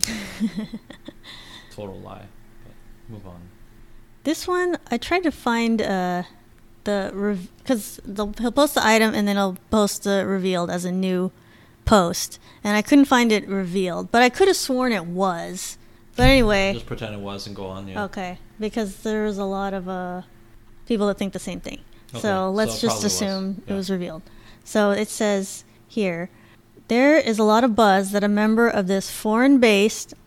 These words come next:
Speaker 1: all-female group had sex with one of the decision makers at this promotion company,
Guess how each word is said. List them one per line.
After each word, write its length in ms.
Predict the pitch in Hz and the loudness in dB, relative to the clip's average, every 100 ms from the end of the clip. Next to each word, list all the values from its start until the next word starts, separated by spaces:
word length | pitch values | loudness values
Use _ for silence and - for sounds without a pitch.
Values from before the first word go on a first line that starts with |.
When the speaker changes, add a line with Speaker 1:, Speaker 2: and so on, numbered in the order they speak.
| - | 0
Speaker 1:
all-female 680 | 208 233 - 233 220 220 226 | 0 2 2 2 4 4 4
group 360 | 202 196 190 - _ _ _ _ _ - | 2 2 0 -4 _ _ _ _ _ -2
had 200 | 220 - | 0 2
sex 320 | 247 220 - | 0 0 0
with 100 | 196 | 0
one 220 | 185 214 | 0 0
of 80 | 226 | 2
the 60 | 226 | 2
decision 480 | 254 - 277 254 | 2 2 4 4
makers 580 | 208 202 202 196 202 - _ - - _ | 4 0 0 0 0 -2 _ -20 -20 _
at 120 | 196 190 | -6 -2
this 140 | 214 | -2
promotion 500 | - 240 247 285 226 | 0 4 6 6 4
company, 560 | - 190 180 190 190 | 2 0 0 -2 -2